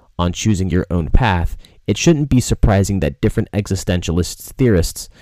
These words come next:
have come to different conclusions and answers on how to live life. Sartre was deeply political,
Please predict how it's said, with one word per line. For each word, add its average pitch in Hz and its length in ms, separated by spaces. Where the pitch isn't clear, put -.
have - 220
come 117 200
to 110 160
different - 380
conclusions 90 680
and 87 160
answers 107 420
on 90 120
how 92 200
to 78 100
live 80 260
life. - 400
Sartre 113 680
was 92 180
deeply 110 320
political, 98 720